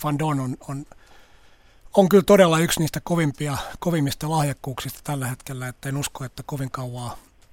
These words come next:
kovin kauaa menee, että hän saa semmoisen vakiopaikan tuolta. Ja tää on ihan hyvä, hyvä kuitenkin tulla ottaa se paikka ja tilanne, vaikka nyt olikin vaikeata sen takia, että, tai vaikeata varmasti valmistautua, koska Alonson, tai päätös Alonson, Alonson niin kuin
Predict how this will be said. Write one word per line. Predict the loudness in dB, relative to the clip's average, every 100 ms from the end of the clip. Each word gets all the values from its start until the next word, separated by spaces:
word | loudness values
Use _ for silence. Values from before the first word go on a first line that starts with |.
| -12
kovin | -6 -4
kauaa | -4 -6 -4
menee, | -4 -2 -4
että | -6 -8
hän | -6
saa | -6
semmoisen | -6 -6 -6 -10 -8
vakiopaikan | -10 -8 -10 -10 -10 -10 -10
tuolta. | -8 -8 -8
Ja | -8
tää | -2
on | 2
ihan | 6
hyvä, | 6 4 4
hyvä | 4
kuitenkin | 4 2 2 -2 -2
tulla | -2 -2 -2
ottaa | -4 -6 -4
se | -4 -4
paikka | -4 -4 -4
ja | -6 -6 -6
tilanne, | -4 -2 -2
vaikka | -6 -6 -6
nyt | -4 -6
olikin | -6 -4
vaikeata | -4 -4 -8 -8
sen | -8
takia, | -8 -10 -8
että, | -10 -10
tai | -8 -4 -4 -8 -6
vaikeata | -6 -6 -6 -4
varmasti | -2 -2 -4 -4
valmistautua, | -2 -2 -4 -8 -12 -12 -14
koska | -14 -12 -8
Alonson, | -6 -6 -6 -8 -12 -20 -20 -20 -20 -20 -20 -8
tai | -2
päätös | 2 2 2 0
Alonson, | 2 2 2 0 -2 -8 -6
Alonson | 0 0 0 0
niin | -2 -2
kuin | -2 -4